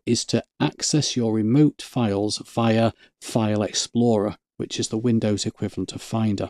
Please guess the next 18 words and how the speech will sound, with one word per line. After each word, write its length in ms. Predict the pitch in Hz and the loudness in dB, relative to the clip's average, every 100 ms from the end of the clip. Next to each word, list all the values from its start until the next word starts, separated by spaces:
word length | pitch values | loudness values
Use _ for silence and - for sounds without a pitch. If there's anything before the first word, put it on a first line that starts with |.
| - _ _ _ _ - - _ _ _ _ _ _ _ _ _ _ _ _ _ | -10 _ _ _ _ -20 -20 _ _ _ _ _ _ _ _ _ _ _ _ _
I 160 | 139 131 | 4 8
can 320 | 147 131 - 143 | 10 8 8 10
open 480 | 175 185 - 185 | 10 10 6 6
File 400 | 170 - 156 143 | 6 4 6 8
Explorer 760 | 147 - - 135 139 143 175 147 - | 6 4 2 6 6 8 6 2 -4
and 140 | 120 113 | -2 0
I 100 | 113 | 0
can 300 | - 101 95 - | 0 -2 -4 -6
then 340 | 107 104 110 | -2 2 4
navigate 600 | 127 139 139 143 143 - | 4 6 6 8 8 6
to 100 | - | 2
the 60 | 131 | 4
OneDrive 480 | 127 127 - 113 110 | 4 4 2 0 0
folder, 500 | - 117 113 123 113 - - _ | 0 0 2 0 0 -10 -20 _
and 100 | 107 | 4
what 220 | 151 180 165 | 6 6 4
I 100 | 143 | 2
see 460 | - 110 101 104 | 0 -2 -2 -4